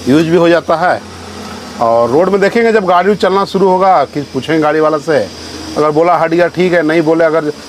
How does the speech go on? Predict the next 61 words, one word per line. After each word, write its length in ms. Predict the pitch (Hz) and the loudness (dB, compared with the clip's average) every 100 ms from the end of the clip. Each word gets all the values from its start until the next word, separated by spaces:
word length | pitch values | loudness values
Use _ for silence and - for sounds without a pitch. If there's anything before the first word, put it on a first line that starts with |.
| - | -2
आ, 60 | 147 | -2
इसमें 200 | 160 175 | -2 -2
कौन 200 | 190 214 | 0 2
चलता 220 | 208 202 | 0 0
रहता 160 | 190 208 | 0 -2
है, 60 | |
जैसे 120 | 185 190 | 0 -2
अंगूर, 300 | 156 151 131 | 0 2 2
अंगूर 260 | 131 151 | 2 0
का 100 | 151 | 0
भी 60 | 139 | -2
सीजन 240 | 147 156 | 0 -2
चला 220 | 147 147 | 0 0
हुआ 260 | 156 156 160 | 2 2 2
है, 80 | 185 - - - - - | -2 -8 -20 -18 -20 -2
तो 100 | 131 | 2
वो 420 | 123 131 127 143 | 4 4 4 2
सब 180 | 147 160 | 2 0
गाड़ी 200 | 143 147 | 0 -2
चलते 300 | - 131 147 | -2 -2 0
ही 60 | 139 | 0
रहता 240 | 117 120 | 0 -4
है, 80 | 113 | -4
क्योंकि 220 | 139 139 | -4 0
उन 80 | 143 | 2
लोगों 220 | 143 135 | 2 2
को 360 | 143 127 120 113 | 0 0 -8 -2
दे 140 | 131 | -2
के 120 | - 139 | 0 -2
निकलना 380 | 113 110 113 | 0 0 0
है। 140 | 104 92 - - - - | -2 -6 -16 -18 -18 -16
समय 280 | - 175 208 | -4 -2 0
का 100 | 208 | 0
माल 300 | 190 175 170 | 0 2 2
है, 80 | 220 | 0
उसमें 220 | 165 156 - | 0 -4 -2
टाइम 240 | 135 160 | -2 0
भी 60 | 151 | 0
रहता 320 | 143 147 143 | 0 0 2
है, 120 | 143 | 2
इनाम 260 | 123 123 151 | 0 0 0
भी 60 | 139 | 0
रहता 200 | 127 120 | 0 -2
है 60 | |
ड्राइवर 240 | 117 107 104 | -4 -4 -4
का। 200 | 127 190 - - - - - | -4 -6 -8 -20 -20 -6 0
तो 80 | |
वही 200 | 151 170 | 2 4
लोग 140 | 202 202 | 2 2
बताता 340 | 202 180 190 | 0 0 0
है 60 | 190 | -2
फिर 260 | 175 160 - | -2 -6 -4
कि 80 | 143 | -2
है 200 | 135 143 | 0 -2
कि 100 | 135 | -2
चला 240 | 139 131 | 0 0
गया 160 | 131 127 | 0 -2
कर 180 | 123 123 | -2 -2
कर। 140 | 131 | 0
बाकी 320 | 135 139 165 | 0 0 0
जो 360 | 156 170 170 | 2 4 2